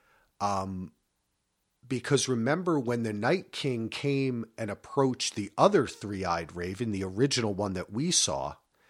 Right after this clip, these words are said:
they seemed to have a communication between them. And I, if I remember correctly,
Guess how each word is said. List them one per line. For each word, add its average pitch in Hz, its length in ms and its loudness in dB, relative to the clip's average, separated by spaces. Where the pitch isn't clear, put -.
they 143 340 4
seemed 139 420 4
to 117 80 -2
have 110 320 4
a 101 40 -4
communication 113 1120 -2
between 87 480 -8
them. 78 260 -12
And 117 180 0
I, 98 140 0
if 113 160 0
I 117 80 6
remember 127 440 0
correctly, 92 720 -4